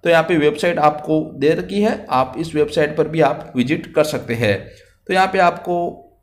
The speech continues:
पूरा इंटर-, यहाँ पे दे रखा है, भर्ती के बारे में क्या कुछ यहाँ पर बताया गया है। इसी के साथ आप देख सकते हैं जो आपको बताया गया कब तक आप आवेदन कर सकते हैं। तो विज्ञापन प्रकाशित होने के उपरांत चयन प्रक्रिया पैंतालीस दिवस में पूर्ण कर ली जाएगी।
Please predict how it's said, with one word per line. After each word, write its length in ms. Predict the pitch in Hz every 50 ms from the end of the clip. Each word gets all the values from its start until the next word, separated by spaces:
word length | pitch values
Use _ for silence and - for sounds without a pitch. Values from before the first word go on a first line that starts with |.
| _
पूरा 180 | 160 160 175 175
इंटर-, 500 | 170 160 160 160 160 147 131 165 165 156
यहाँ 220 | 165 165 160 156
पे 160 | 160 160 170 170
दे 160 | 143 135 143 147
रखा 220 | 180 180 180 196
है, 160 | 185 190 208 220 185
भर्ती 260 | 151 131 - - 143
के 120 | - 147
बारे 260 | 147 139 131 135 139 143
में 180 | 160 160 160
क्या 120 | 156 156 151
कुछ 280 | 156 151 156 160 160 -
यहाँ 200 | - 165 143 135
पर 120 | 135 135 139
बताया 320 | 147 139 139 147 156 170
गया 140 | 175 185 185
है। 320 | 185 180 208 233 - - - - - _ _ _ _ -
इसी 200 | 214 214 254 247
के 80 | 254
साथ 300 | 254 240 208 208 214 208
आप 140 | 180 175 175
देख 200 | 170 175 180 180
सकते 280 | - - 196 - - 185
हैं 260 | 185 185 185 185 185
जो 380 | 180 180 180 185 185 180 - - -
आपको 260 | 135 131 - - 160
बताया 260 | 156 151 156 156 160
गया 160 | 190 202 214 220
कब 220 | - 170 156 - -
तक 100 | 170 160
आप 280 | 151 151 147 - - - -
आवेदन 340 | 131 123 127 143 160 180
कर 120 | 196 196 196
सकते 260 | 202 202 190 - 185
हैं। 120 | 190 202 202
तो 60 | 214
विज्ञापन 580 | 185 139 131 135 131 - 190 196 - 214 208 208
प्रकाशित 460 | - 143 139 - - 170 - 220 -
होने 220 | 185 175 160 151 147
के 120 | - 180
उपरांत 640 | 151 - 117 113 - - 143 143 160 180 180 - - - - - _ _ _ -
चयन 300 | - 196 185 196 220 233
प्रक्रिया 440 | 233 208 180 - 170 170 165 170 175 185 180 - - - _ -
पैंतालीस 420 | 160 160 165 165 196 240 254 254
दिवस 240 | - 185 185 180 180
में 200 | 180 180 180 180 -
पूर्ण 280 | 170 185 214 247 254 -
कर 280 | - 165 156 156 156 - - -
ली 160 | 139 131 139 135
जाएगी। 500 | 120 117 110 104 101 98 98 98 92 -